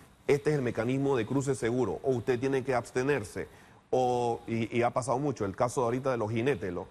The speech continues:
lo-, las personas que por tema de agro cruza a caballo. Entonces el pie, cosa natural, mete, los meten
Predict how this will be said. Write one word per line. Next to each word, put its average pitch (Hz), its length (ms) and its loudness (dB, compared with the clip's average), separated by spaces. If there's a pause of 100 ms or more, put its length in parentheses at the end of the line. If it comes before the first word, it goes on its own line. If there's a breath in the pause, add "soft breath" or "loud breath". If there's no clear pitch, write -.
(100)
lo-, 104 200 -4 (100)
las 101 160 0
personas 135 380 0
que 127 100 2
por 101 200 -4
tema 147 240 2
de 135 80 0
agro 151 260 2
cruza 151 280 0
a 123 60 -4
caballo. 113 420 0 (580 loud breath)
Entonces 123 500 0
el 113 120 0
pie, 170 460 0
cosa 131 200 -4
natural, 170 560 0 (560 loud breath)
mete, 143 480 0
los 123 160 -4
meten 151 360 -2